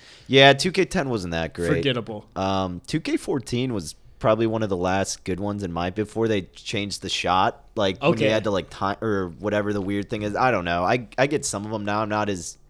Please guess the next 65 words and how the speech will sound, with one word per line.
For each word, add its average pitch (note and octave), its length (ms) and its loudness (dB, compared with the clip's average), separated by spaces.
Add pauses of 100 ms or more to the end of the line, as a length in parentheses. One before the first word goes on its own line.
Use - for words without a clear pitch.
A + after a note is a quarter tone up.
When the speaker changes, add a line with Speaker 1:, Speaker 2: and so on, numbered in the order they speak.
(100)
Speaker 1:
into G2+ 320 -4
it G#2 60 0
as F2+ 120 -4
I F#2 60 0
used F2+ 260 -4
to A2 60 -8
be, G#2+ 140 -2
but G2+ 180 -2 (360)
I G2+ 60 -2
remember C#3 260 -2
two C3+ 120 -6
K B2 100 0
fourteen G#2 460 -4
was F#2 180 -6
one F#2+ 160 -6
of F#2 80 -6
the E2 100 -8
last E2 280 -4
solid D#2 240 -6
ones, D2+ 200 -14
if B2 200 -2
I G2+ 60 2
recall E2+ 360 -2
correctly. C2 480 -12
Speaker 2:
This F3 240 -2
is G3 220 -4
the D#3 80 -2
first C#3+ 340 -2
two C3 100 -6
K B2+ 160 -6
I A#2 60 -4
haven't A#2 200 -4
gotten G#2+ 420 -10 (180)
in, G#2 420 -14
like, G#2+ 220 -14
years. A2 680 -12
This A#2 200 -10
year A2 160 -8
was. F#2+ 340 -14 (580)
Uh, G#2+ 200 -8 (140)
I C3 100 -8
thought G#3 180 0
the D#3 80 -4
Kyrie C3+ 540 -2
two A2+ 220 -8
K G2 380 -10
was G#2+ 240 -10
the A2+ 140 -12
Speaker 1:
I G2+ 120 -8
had C3 100 -8
Speaker 2:
best B2 180 -4
Speaker 1:
that - 80 -8
Speaker 2:
one A#2+ 80 -6
in A2+ 80 -6
a G#2+ 40 -8
Speaker 1:
one. G#2 80 -8
Speaker 2:
while. G2 280 -10
Speaker 1:
That C#3 120 -8
was D#3 120 -10
pretty C2 260 -12
good, G#1+ 260 -16
yeah. - 180 -18 (220)
Speaker 2:
Eighteen, C3+ 400 -10
I E3+ 80 -12
think? F3+ 360 -16